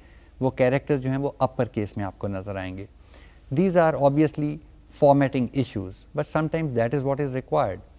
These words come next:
when you have a very nitpicking user, a very demanding user। And, you know, as programmers you go out and you write programs for other people। जो डिमांडिंग यूज़र होगा वो तो यही कहेगा, "जनाब,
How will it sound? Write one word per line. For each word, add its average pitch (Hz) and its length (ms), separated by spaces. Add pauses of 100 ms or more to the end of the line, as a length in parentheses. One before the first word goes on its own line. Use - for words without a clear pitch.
(440)
when 127 160
you 139 100
have 123 200
a 123 80
very 139 300
nitpicking 120 600
user, 98 380
a 117 60
very 135 380
demanding 120 600
user। 95 300 (380)
And, 113 180
you 123 120
know, 123 180
as 117 180 (100)
programmers 147 520
you 120 100
go 120 180
out 117 220 (260)
and 123 120
you 131 160
write 123 240
programs 117 360
for - 180 (100)
other 117 180
people। 151 300 (920)
जो 131 100
डिमांडिंग 127 520
यूज़र 147 260
होगा 143 240
वो 143 180
तो 156 120
यही 127 300
कहेगा, 113 300
"जनाब, 139 400